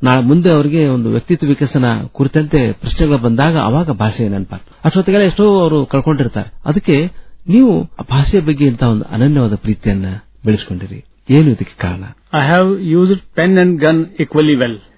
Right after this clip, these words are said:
Speaker 2: And second thing is, my subject was English major, and I was graduated from Karnataka College in the year nineteen seventy-four from Karnataka University, Dharwad.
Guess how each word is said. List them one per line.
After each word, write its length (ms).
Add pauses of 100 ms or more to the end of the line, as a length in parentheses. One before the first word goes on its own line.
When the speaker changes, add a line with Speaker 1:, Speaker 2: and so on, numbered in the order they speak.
(120)
Speaker 2:
And 240
second 340
thing 260
is, 180 (440)
my 100
subject 460
was 200
English 320
major, 280 (300)
and 240
I 200
was 220
graduated 460
from 220
Karnataka 400
College 300
in 120
the 80
year 120
nineteen 340
seventy-four 720
from 420
Karnataka 380
University, 380
Dharwad. 280